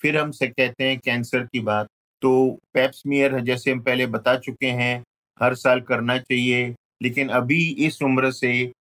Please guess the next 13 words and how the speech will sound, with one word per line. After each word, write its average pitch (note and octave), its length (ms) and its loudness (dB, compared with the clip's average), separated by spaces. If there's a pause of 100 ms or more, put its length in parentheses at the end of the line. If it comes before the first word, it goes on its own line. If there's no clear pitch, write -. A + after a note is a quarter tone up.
(280)
सोनोमेमोग्राफी C#3 1300 0
या B2+ 80 2
मेमोग्राफी, C3 840 0
स्तन C3+ 420 -2
के C3+ 320 0 (160)
स्पेशल B2+ 480 -2
एक्सरे, C3+ 400 -2 (540)
पेट D3+ 220 0 (180)
की D3+ 200 2
अल्ट्रासाउंड C#3+ 800 0 (500)
और B2 260 0
पैप C3+ 220 4
स्मीयर C3 520 0